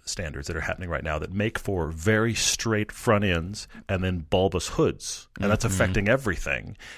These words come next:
Speaker 1: And so when, once you do that with the scale of that C U V, you're stuck.
Speaker 2: <laughs> Oak S says, "Why is Toyota in competition with itself to make the ugliest cars in the market?" <laughs> They've got competition from Chevrolet in the form of the twenty twenty
Speaker 1: <laughs> Yeah.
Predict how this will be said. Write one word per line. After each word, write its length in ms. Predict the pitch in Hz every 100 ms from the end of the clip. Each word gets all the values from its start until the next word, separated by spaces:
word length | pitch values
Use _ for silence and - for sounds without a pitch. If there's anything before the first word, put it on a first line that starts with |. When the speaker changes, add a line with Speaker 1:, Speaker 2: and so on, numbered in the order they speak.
| -
Speaker 1:
And 240 | - 98 95
so 400 | - 98 90 85 -
when, 200 | 113 104 -
once 180 | 123
you 60 | 127
do 140 | 117 98
that 300 | 117 127 -
with 100 | 107
the 60 |
scale 300 | 101 - 110
of 80 | 101
that 160 | 95 -
C 100 | 104
U 120 | 98
V, 80 | 127
you're 120 | 107
stuck. 480 | - 170 185 - - - -
Speaker 2:
<laughs> 240 | - - -
Oak 200 | 131 -
S 220 | 123 117
says, 220 | 113 110 - - - - -
"Why 100 | 311
is 140 | 233
Toyota 220 | 165 135
in 100 | 113
competition 480 | 120 107 - 127 123
with 100 | 107
itself 300 | - 110 123
to 80 | 127
make 140 | 160
the 100 | - -
ugliest 380 | 151 123 -
cars 220 | - 104 104
in 60 |
the 40 | 95
market?" 380 | 90 85 127 - - - -
<laughs> 380 | 240 233 - -
They've 180 | 170 220
got 220 | 269 285
competition 600 | 247 277 202 262 269 185
from 160 | 139 -
Chevrolet 680 | - 147 135 123 120 90 87
in 200 | 92 92
the 60 |
form 280 | 98 175 175
of 60 | 170
the 60 |
twenty 280 | 160 151 151
twenty 380 | 135 123 123 120
Speaker 1:
<laughs> 20 |
Yeah. 100 | 127